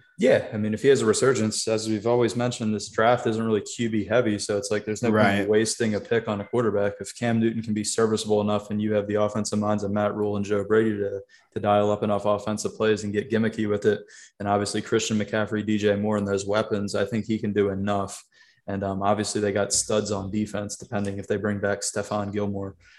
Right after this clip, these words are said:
Speaker 1: Um, in the offseason, it'll be super interesting to see there. But, yeah, they have everything there. I mean, he just has to play clean football. Don't turn it over. Don't try to do too much. And, um, yeah, we'll see where it goes. Uh, I'm excited. I'm kind of, I'm not a huge Cam Newton fan, but it's a good story.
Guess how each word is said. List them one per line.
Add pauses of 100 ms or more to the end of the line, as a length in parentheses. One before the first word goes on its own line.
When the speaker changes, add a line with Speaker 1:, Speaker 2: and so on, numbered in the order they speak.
(200)
Speaker 1:
Um, (100)
in
the
offseason,
it'll
be
super
interesting
to
see
there.
But,
yeah,
they
have
everything
there.
I
mean,
he
just
has
to
play
clean
football.
Don't
turn
it
over.
Don't
try
to
do
too
much. (440)
And,
um,
yeah,
we'll
see
where
it
goes.
Uh,
I'm
excited.
I'm
kind
of,
I'm
not
a
huge
Cam
Newton
fan,
but
it's
a
good
story.